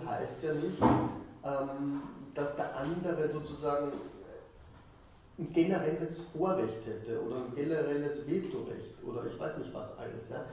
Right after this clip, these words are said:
Die Unterweisung besagt ja nur, dass ich mich sozusagen in dieser Situation der Trennung verstehen muss, in der ich auf den anderen antworte. Ich kann nicht nicht antworten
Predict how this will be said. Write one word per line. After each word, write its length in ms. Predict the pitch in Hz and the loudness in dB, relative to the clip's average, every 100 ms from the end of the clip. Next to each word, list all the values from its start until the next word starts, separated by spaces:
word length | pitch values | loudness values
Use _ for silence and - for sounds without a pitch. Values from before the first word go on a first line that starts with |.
| - - | -14 -10
Die 60 | - | -4
Unterweisung 680 | 143 151 - - 170 190 180 | -2 -2 0 2 4 4 2
besagt 420 | - - - - | 0 0 0 0
ja 60 | 151 139 | -2 0
nur, 140 | 190 | 2
dass 180 | 165 - | 2 -2
ich 140 | 156 160 | -4 -4
mich 280 | 165 165 | -4 -4
sozusagen 460 | - 147 151 156 151 - - - - | -10 -12 -6 -4 -4 -6 -14 -18 -6
in 320 | 180 214 226 | 2 4 6
dieser 200 | 202 180 | 4 2
Situation 760 | 175 170 160 147 147 147 165 160 | 2 0 0 -2 0 2 2 2
der 180 | - - | -2 -4
Trennung 580 | - 127 127 147 185 185 | -2 0 2 2 2 0
verstehen 580 | 160 - - 139 143 135 | -6 -6 -6 -4 -4 0
muss, 200 | 180 - - - - - - - | -2 -2 -8 -12 -18 -20 -20 -2
in 380 | 196 226 233 - | 4 4 4 2
der 500 | 135 131 143 - - 165 | 0 2 2 0 -4 0
ich 240 | 190 - - - | 2 2 -4 -6
auf 160 | 156 | -6
den 120 | 160 | -4
anderen 480 | 156 143 160 175 185 190 | -4 -4 -2 -2 -4 -6
antworte. 600 | 226 - 120 113 113 - - - - - | -6 -6 -2 0 0 -6 -8 -12 -18 -14
Ich 140 | 165 - | -14 -6
kann 260 | 202 254 | -4 -2
nicht 200 | 226 - | -2 0
nicht 240 | 214 214 - | 0 0 -4
antworten 560 | 117 113 113 - - | -6 -6 -6 -6 -6